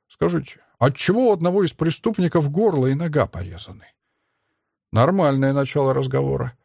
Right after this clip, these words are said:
Будто непонятно, почему у нападавшего порезы появились. Или он меня с панталыку сбить хочет? Мы дрались, я порезал. Поясните, как вы резали? Могу показать.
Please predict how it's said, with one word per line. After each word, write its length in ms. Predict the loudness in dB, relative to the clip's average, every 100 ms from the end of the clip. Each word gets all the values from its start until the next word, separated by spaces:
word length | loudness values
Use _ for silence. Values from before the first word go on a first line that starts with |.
| _ _ _
Будто 340 | 0 0 2
непонятно, 540 | 2 2 2 2 -2 -2
почему 380 | -4 0 0 2
у 40 |
нападавшего 640 | 2 0 0 0 0 -2
порезы 420 | 0 0 0 -2 -2
появились. 600 | -4 -4 -6 -10 -10 -14 _ -2
Или 160 | 2 4
он 180 | 4
меня 300 | 2 2 2
с 80 | 0
панталыку 580 | 0 0 0 0 0 -2
сбить 260 | -2 -6 -6
хочет? 440 | -4 -4 -6 _ _ _ _ _ _
Мы 200 | -2 0
дрались, 480 | 2 2 2 0 0
я 120 | 0
порезал. 560 | 0 0 0 -2 -8 -16 _ _ _ _
Поясните, 480 | 0 2 2 -2 -2
как 200 | -2 0
вы 100 | 0
резали? 360 | 0 -4 -8 -20 _ _ _ _ _ _ _
Могу 260 | 0 2 0
показать. 680 | 0 0 2 0 -4 -8